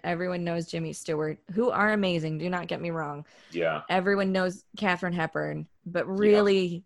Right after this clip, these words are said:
Speaker 1: people should know Myrna Loy and William Powell, 'cause they were such fabulous actors, and their, their chemistry on the stage probably is something, now that I think back about it, was probably something that sparked my interest in doing theater in the first place.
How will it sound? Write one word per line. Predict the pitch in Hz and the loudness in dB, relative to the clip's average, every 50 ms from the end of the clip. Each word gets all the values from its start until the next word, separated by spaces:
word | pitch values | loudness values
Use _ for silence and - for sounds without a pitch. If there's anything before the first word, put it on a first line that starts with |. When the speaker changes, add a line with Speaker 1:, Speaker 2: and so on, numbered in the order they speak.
| _ - | _ -6
Speaker 1:
people | - 220 196 196 196 | -4 -2 0 0 0
should | 190 - - 185 175 | -2 -2 -4 -4 -2
know | 175 175 165 160 | -2 0 0 0
Myrna | 156 156 156 156 151 | -2 -4 -4 -4 -4
Loy | 151 143 131 120 | -4 -6 -6 -8
and | 151 147 | -8 -8
William | - - 160 160 151 | -8 -8 -8 -8 -8
Powell, | 156 - 165 143 143 143 | -8 -8 -6 -6 -6 -6
'cause | - - - 160 170 | -8 -8 -10 -8 -2
they | 175 170 165 | 0 2 2
were | 165 160 165 160 | 2 2 0 -2
such | 151 - - - - - 170 160 147 - - - - - - _ _ _ | -4 -6 -10 -6 -2 0 0 0 -2 -4 -8 -14 -14 -16 -20 _ _ _
fabulous | _ - - - 220 202 185 196 196 190 190 180 185 180 170 | _ -20 -4 0 4 4 4 4 4 2 2 2 2 0 0
actors, | 180 170 160 156 - - - 170 160 160 160 160 - - _ | -2 -2 -2 -4 -4 -4 -4 -2 -2 -2 -4 -6 -10 -10 _
and | 170 170 160 165 165 | -4 -4 -2 0 2
their, | 165 165 165 170 170 | 2 4 4 4 2
their | 165 - 185 175 170 - _ _ _ _ | 2 2 0 -2 -2 -6 _ _ _ _
chemistry | - - - 226 208 214 208 190 190 - - - 170 160 156 147 | -12 -4 -2 0 2 2 0 0 -2 -6 -10 -8 -8 -6 -6 -6
on | 123 143 160 147 | -8 -8 -10 -10
the | 143 | -10
stage | 147 - - - 160 151 147 139 139 147 151 156 - - - - - - _ _ | -12 -14 -8 -6 -4 -4 -2 -4 -6 -6 -8 -10 -12 -16 -20 -20 -20 -20 _ _
probably | - - - 214 208 208 226 226 233 202 226 233 226 220 | -20 -6 2 4 4 6 6 4 4 4 4 4 4 4
is | 214 208 - | 4 4 2
something, | - 202 185 170 190 185 180 180 180 170 - | 0 -2 -2 -2 -2 -2 -2 -2 -4 -4 -2
now | 185 185 180 | 0 2 2
that | 185 180 | 2 0
I | 180 180 | 0 -2
think | - 180 165 160 | -2 -6 -4 -2
back | 165 156 156 - | -4 -4 -2 -6
about | 170 165 170 160 | -6 -4 -4 -2
it, | 165 160 160 - | -4 -4 -4 -6
was | 175 - | -6 -4
probably | - 180 180 180 175 170 170 | -2 0 0 2 0 0 0
something | 165 170 156 160 160 160 | -2 -4 -4 -4 -6 -6
that | 160 147 - - | -6 -6 -8 -8
sparked | - - - - 180 160 156 156 - - | -10 -10 -2 0 0 2 0 -2 -4 -8
my | 165 156 | -8 -6
interest | 139 156 156 - 165 160 - - | -6 -8 -8 -8 -8 -10 -8 -8
in | 160 156 151 | -10 -8 -6
doing | 147 156 151 143 151 | -6 -6 -8 -8 -10
theater | - 127 131 139 139 147 | -12 -12 -10 -10 -10 -10
in | - 143 | -10 -10
the | 160 | -12
first | 165 - - 160 - - | -12 -12 -14 -16 -14 -12
place. | - 71 67 - - - | -10 -10 -10 -10 -14 -18